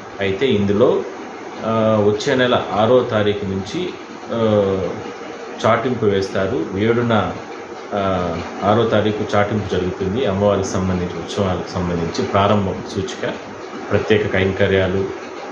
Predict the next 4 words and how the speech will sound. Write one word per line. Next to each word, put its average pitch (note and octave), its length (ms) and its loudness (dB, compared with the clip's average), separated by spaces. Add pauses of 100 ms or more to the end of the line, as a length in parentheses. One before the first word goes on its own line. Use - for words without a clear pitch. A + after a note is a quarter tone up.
ప్రత్యేకంగా G2+ 560 2
అలంకరణ, F#2 600 0 (140)
ప్రత్యేకంగా, G#2 800 2 (520)
ఆ, F#2 300 0